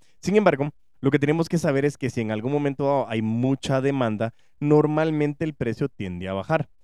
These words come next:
Eso también sucede cuando tenemos muchísima oferta, en donde hay muchísima materia que nosotros podemos ofrecer, también el precio comienza a bajar. En el tema de la demanda puede ser variable. ¿Por qué? Porque puede ser que haya poca oferta y mucha demanda, entonces el precio sube.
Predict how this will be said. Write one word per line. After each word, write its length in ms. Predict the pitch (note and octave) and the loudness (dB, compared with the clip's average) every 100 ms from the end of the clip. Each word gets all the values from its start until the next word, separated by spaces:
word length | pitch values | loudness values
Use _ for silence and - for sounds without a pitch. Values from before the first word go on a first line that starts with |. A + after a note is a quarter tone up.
| - | -8
Eso 180 | - C3 | -2 0
también 260 | D3+ C3 C3+ | 2 0 0
sucede 360 | D3+ D3 C#3+ | -2 0 0
cuando 240 | D3 C#3 A2+ | 0 -2 -2
tenemos 320 | G#2 A2+ C3+ | -2 2 4
muchísima 720 | C#3+ C3+ - C3+ B2 B2+ A#2+ | 4 4 2 -2 -2 -2 0
oferta, 560 | A#2+ A#2 F3 F3 - G2+ | 2 2 2 2 -4 -6
en 80 | G#2 | -2
donde 240 | A2 G#2 | -2 0
hay 140 | A2+ | 0
muchísima 840 | B2 B2 - C#3+ C#3 - B2+ B2 A#2+ | 2 0 0 -4 -4 -4 -4 -2 -2
materia 480 | A#2 - B2 A#2 | -2 -2 -2 -2
que 100 | A2+ | -4
nosotros 300 | A2+ G#2 A2 | -4 -2 -2
podemos 240 | - A2 G#2 | -4 -6 -6
ofrecer, 400 | A#2 A#2+ B2 B2 | -4 -4 -2 -4
también 380 | - G2+ G2+ G#2+ | -4 -4 -2 -4
el 160 | A2+ - | -6 -6
precio 320 | A2 G#2 C3 | -6 -4 -4
comienza 320 | A2+ G2 F#2 | -6 -6 -6
a 20 | G2+ | -8
bajar. 280 | F#2+ F#2 - - _ - | -10 -14 -18 -20 _ -4
En 80 | - | -2
el 80 | F3 | 4
tema 160 | A#3+ | 4
de 60 | B3+ | 4
la 100 | A3+ | 2
demanda 460 | C#3 B2 A#2+ C3 - - | 2 2 2 0 -4 -14
puede 220 | - C#3+ C#3+ | 0 2 2
ser 160 | D3 | 0
variable. 380 | C3 B2 A2 G2 | 0 0 -2 -4
¿Por 180 | - G#2 | -6 -2
qué? 160 | D3 | -2
Porque 240 | C3+ G#2+ - | -2 -6 -6
puede 180 | B2 A2+ | -2 0
ser 160 | A#2+ | 0
que 80 | A#2 | -2
haya 140 | G#2+ | -6
poca 300 | - - A#2 | -4 -4 0
oferta 340 | B2 C3+ B2+ A2 | 2 2 0 -2
y 60 | |
mucha 260 | G2+ G#2 B2 | -2 0 0
demanda, 300 | A#2 A2 B2 | 0 0 -2
entonces 200 | A2+ G2+ | -2 -6
el 120 | F#2+ | -8
precio 300 | - G#2 A2+ | -8 -4 -2
sube. 280 | - F#3+ C3+ | 2 4 2